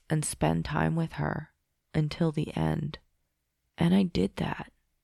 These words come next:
And that's one of the greatest gifts that I have ever had. I was there helping her, hugging her, cuddling her,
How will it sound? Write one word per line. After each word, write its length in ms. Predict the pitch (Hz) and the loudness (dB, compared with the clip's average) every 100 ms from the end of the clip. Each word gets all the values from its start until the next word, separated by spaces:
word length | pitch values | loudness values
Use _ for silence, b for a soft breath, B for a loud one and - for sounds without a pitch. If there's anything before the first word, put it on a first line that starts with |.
| _ _ - | _ _ 0
And 180 | 175 160 | 2 4
that's 440 | 165 175 - - - | 2 0 -2 -16 -4
one 180 | 165 175 | 0 2
of 80 | 175 | 2
the 140 | 156 - | 0 -2
greatest 760 | - 143 165 208 220 - 160 143 | 0 4 6 4 2 -2 -10 0
gifts 600 | 147 - - - - _ _ - | 2 2 -2 -14 -16 _ _ -2
that 100 | 165 | 2
I 140 | 180 | 4
have 240 | 175 180 - - | 4 2 2 2
ever 300 | - 151 151 | 2 2 -4
had. 560 | - - - - - - _ _ _ _ _ _ _ _ _ _ - | -6 -6 -6 -8 -12 -18 _ _ _ _ _ _ _ _ _ _ -6
I 120 | 156 | 0
was 320 | 180 190 165 | 4 4 2
there 560 | 151 160 165 190 190 202 _ _ - | 0 2 2 0 -2 -6 _ _ -8
helping 540 | - 165 - 180 175 | 0 0 2 0 0
her, 500 | 170 185 175 185 185 _ _ _ _ _ _ _ _ | -2 -4 -2 -4 -6 _ _ _ _ _ _ _ _
hugging 500 | - 185 175 175 170 | -4 2 2 2 -2
her, 580 | 175 180 160 165 175 170 _ _ _ _ - | -2 -2 -2 0 -2 -6 _ _ _ _ -10
cuddling 560 | - 170 165 - - 170 | -2 0 2 2 0 -2
her, 600 | - 175 - 170 175 | -2 0 2 0 -2